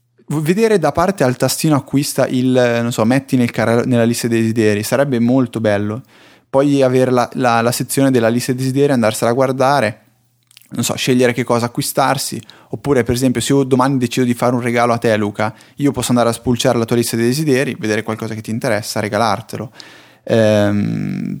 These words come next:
poter magari twittare un'applicazione quando la si è acquistata, questo ne avevamo già parlato qualche puntata fa. Io nell'App Store s-, s-,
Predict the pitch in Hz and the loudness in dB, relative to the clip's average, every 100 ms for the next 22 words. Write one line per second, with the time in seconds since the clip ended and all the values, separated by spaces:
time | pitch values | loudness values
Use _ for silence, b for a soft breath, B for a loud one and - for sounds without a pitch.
0 | - - 131 139 131 123 131 127 92 - | -10 -4 0 2 2 0 0 -2 -8 -10
1 | _ 147 131 104 104 101 117 110 127 120 | _ 0 2 0 -2 -4 -4 -4 -4 -6
2 | 113 135 120 113 113 110 117 107 - 107 | -4 -2 -2 0 2 2 0 -2 -4 -8
3 | - 113 98 104 127 - 107 110 110 113 | -2 0 0 -4 -6 -2 0 2 2 2
4 | 110 110 113 110 117 123 113 107 110 98 | 0 0 -2 -4 -6 -6 -4 -4 -2 -4
5 | 98 B B B 170 160 127 131 143 - | -4 B B B 0 0 2 2 2 0
6 | - 156 - - _ - - _ _ _ | 0 0 0 -8 _ -16 -16 _ _ _
7 | _ - | _ -20